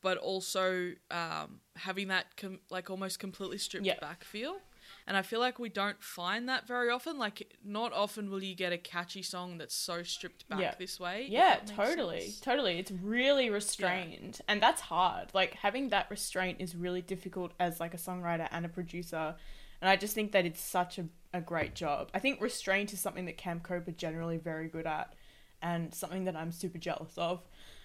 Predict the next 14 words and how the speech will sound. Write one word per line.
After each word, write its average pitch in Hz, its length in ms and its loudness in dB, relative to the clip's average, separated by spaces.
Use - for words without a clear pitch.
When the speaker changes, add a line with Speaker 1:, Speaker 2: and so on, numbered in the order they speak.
Speaker 2:
Um, 180 460 6
and 247 160 12
it 233 60 -4
just 311 260 8
shines, 202 540 8
like, 185 320 8
it 214 160 0
shines 220 480 6
in 196 140 2
this, 185 340 0
in 208 240 6
a 190 80 4
totally 226 800 4
different 185 480 -4